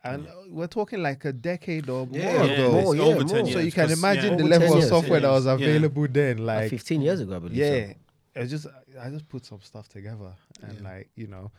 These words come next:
Speaker 1: So to think that thing I did in my bedroom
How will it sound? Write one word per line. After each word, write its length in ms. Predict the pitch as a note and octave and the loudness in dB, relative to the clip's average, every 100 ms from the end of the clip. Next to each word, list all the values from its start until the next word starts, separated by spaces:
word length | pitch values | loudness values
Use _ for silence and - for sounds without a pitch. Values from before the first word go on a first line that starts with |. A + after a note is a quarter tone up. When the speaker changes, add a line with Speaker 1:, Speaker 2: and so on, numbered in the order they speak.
| _ _ _ | _ _ _
Speaker 1:
So 240 | - F#3 E3+ | -4 -2 0
to 180 | F3 D#3 | 0 -4
think 460 | - G3 G3 F3 _ _ _ _ - | -2 -2 -2 -10 _ _ _ _ -12
that 340 | C3 E3 E3+ | -4 -4 -2
thing 180 | E3+ D3 | -2 -2
I 120 | B2 | -2
did 240 | A#2+ C#3+ C3+ | -2 -4 -4
in 80 | |
my 180 | A#2+ A#2 | -4 -6
bedroom 680 | A2+ C3+ C#3 G#2+ G#2+ G2+ A2+ | -6 -4 -4 -6 -10 -10 -12